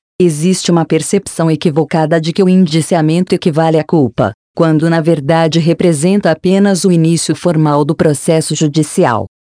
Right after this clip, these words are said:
É claro que o recebimento da denúncia naturalmente preocupa os denunciados.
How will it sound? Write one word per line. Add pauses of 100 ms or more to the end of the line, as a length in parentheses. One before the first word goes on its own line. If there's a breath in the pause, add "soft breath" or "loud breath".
(180)
É
claro
que
o
recebimento
da
denúncia
naturalmente
preocupa
os
denunciados.